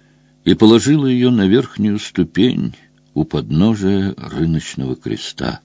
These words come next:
Три жительницы этого города помогали мне. Мы принесли из церкви сотню свечей, расставили их на ступенях вокруг головы Оуэна. Я вытерла кровь с его лица,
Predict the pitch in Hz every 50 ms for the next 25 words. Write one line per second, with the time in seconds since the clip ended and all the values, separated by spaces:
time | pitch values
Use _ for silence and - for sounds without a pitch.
0 | _ _ _ _ _ _ _ _ _ _ _ _ _ _ _ - - - - -
1 | _ - 87 90 131 123 92 110 131 123 - 123 123 123 117 - - - 107 117
2 | - 107 104 107 98 82 85 107 113 117 117 101 101 104 - - 87 87 85 78
3 | 78 101 104 101 98 95 95 92 85 82 78 78 _ _ _ _ _ _ _ _
4 | _ _ _ _ _ _ _ _ _ - 90 104 104 - 98 107 110 104 - -
5 | 104 120 117 104 - - - 110 113 110 107 - - 101 98 - - - 135 147
6 | 139 135 _ - - - - - - - 82 92 - - - 80 71 64 53 50
7 | 50 - _ _ _ _ _ _ _ _ _ _ _ - - 76 95 110 110 -
8 | - - - 110 131 127 123 117 110 110 113 104 - - 82 85 101 - - 110
9 | 98 - 104 104 113 110 101 95 - - - - _ _ _ - - 90 87 -
10 | - 104 110 95 78 71 87 90 92 90 90 110 110 107 - - 95 113 120 120
11 | 120 117 117 110 101 95 92 87 78 - _ - _ _ _ _ _ _ _ _
12 | _ _ _ _ _ _ _ _ _ _ - 78 76 67 90 95 - - 76 85
13 | 82 82 80 _ - 73 87 110 120 - - - - - 101 101 98 95 92 90
14 | - - - - 69 71 65 57 53